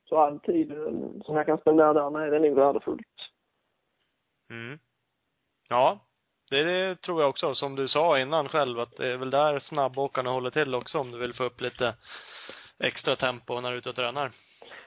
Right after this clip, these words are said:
Speaker 1: Ja, men precis. Det märker man ju när jag har varit där nere och, och tränat i år, att det är alltid massa snabba som är och, och tränar. Och det blir ju lite mini-G P eller vad man ska säga varje, varje vecka då. Och det ska bli,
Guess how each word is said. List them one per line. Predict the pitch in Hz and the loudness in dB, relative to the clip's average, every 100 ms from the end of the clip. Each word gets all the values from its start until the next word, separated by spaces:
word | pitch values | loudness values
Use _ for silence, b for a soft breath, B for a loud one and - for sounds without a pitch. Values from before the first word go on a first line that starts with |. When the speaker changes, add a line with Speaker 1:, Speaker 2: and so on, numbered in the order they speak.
| - | -6
Speaker 1:
Ja, | - 180 185 | 4 6 8
men | 190 | 6
precis. | 180 196 160 117 | 4 2 2 2
Det | 151 | 0
märker | 180 170 170 | 2 2 0
man | 156 156 | 0 4
ju | 160 156 156 156 180 - | 6 6 4 2 -2 -10
när | - | -2
jag | 147 | 2
har | 156 | 4
varit | 151 - | 2 -2
där | 175 | -8
nere | 170 170 | -4 -4
och, | 156 143 143 - | -4 -4 -6 -6
och | 160 | -8
tränat | 160 156 151 143 | -2 -2 -2 -2
i | 147 | 0
år, | 139 123 | 2 2
att | 131 | 0
det | 143 | 2
är | |
alltid | 147 135 139 156 | 4 2 0 -2
massa | 151 151 147 | -2 -4 -8
snabba | - 147 147 127 | -6 -2 -2 -4
som | 143 | -6
är | 135 131 | -10 -10
och, | 143 - - | -14 -16 -10
och | 143 | -8
tränar. | - 147 156 151 123 139 | -4 -2 -2 -2 -4 -2
Och | |
det | 143 | 0
blir | 143 147 | 2 4
ju | 101 | 4
lite | 156 170 151 - - | 2 0 -4 -4 -2
mini-G | 175 165 147 151 147 143 165 | 2 6 6 6 6 4 4
P | 156 | 0
eller | 147 | 0
vad | 143 | 0
man | 151 | -2
ska | 165 | -4
säga | 165 151 131 | -2 0 2
varje, | 147 139 139 - _ - | 0 -2 -6 -12 _ -6
varje | 131 135 | 0 2
vecka | 151 - - | 2 0 -4
då. | 180 180 _ B B B B B _ _ | -4 -6 _ B B B B B _ _
Och | - | -4
det | - | -2
ska | - | 0
bli, | 202 240 | 0 0